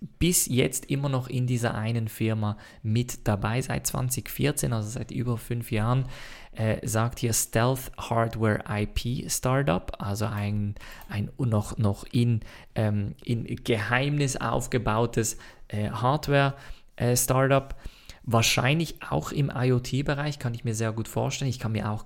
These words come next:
gut vorstellen, dass er nicht mehr aktiv daran arbeitet, weil eben iota entsprechend seine Zeit braucht.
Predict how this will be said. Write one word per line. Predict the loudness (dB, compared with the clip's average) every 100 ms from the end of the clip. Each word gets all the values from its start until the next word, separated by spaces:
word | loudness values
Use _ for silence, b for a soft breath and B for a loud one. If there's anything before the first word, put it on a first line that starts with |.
| -8
gut | -2 -2 0
vorstellen, | -2 -2 -4 -4
dass | -2 -2
er |
nicht | -2 -2 -4 -6
mehr | -6 -6 -6
aktiv | -12 -6 -4 -2
daran | -2 0 0 0
arbeitet, | 0 2 2 2 2 -2 B B B
weil | 0 4
eben | 4 2
iota | 0 2 4 4 2 0 -2 B B B
entsprechend | -2 -2 0 -2 -2 -4 -4
seine | -2 -2 -2
Zeit | -4 -4 -4 -4
braucht. | 0 4 6 4